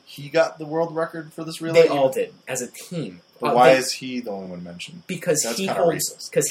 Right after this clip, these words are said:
Speaker 2: he holds the world
Speaker 1: 'Cause he's from
Speaker 2: record.
Speaker 1: Jamaica.
Speaker 2: 'Cause he holds the world record for the hundred, I think the hundred meter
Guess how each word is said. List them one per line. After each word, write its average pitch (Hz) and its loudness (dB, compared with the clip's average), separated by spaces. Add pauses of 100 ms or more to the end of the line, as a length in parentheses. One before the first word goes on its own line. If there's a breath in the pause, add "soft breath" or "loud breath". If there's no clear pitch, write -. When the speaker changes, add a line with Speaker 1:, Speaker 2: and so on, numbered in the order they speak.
Speaker 2:
he - 0
holds 160 -2
the 135 -4
world 127 6
Speaker 1:
'Cause 123 -4
he's 117 0
from 123 -2
Speaker 2:
record. 104 -4
Speaker 1:
Jamaica. 87 -10 (180)
Speaker 2:
'Cause 156 -4
he 240 -4
holds 196 -4
the 165 2
world 131 2
record 120 -2
for 113 -10
the 104 -8
hundred, 117 -6
I 110 -8
think 196 -4 (100)
the 120 -8
hundred 156 -10
meter 139 -2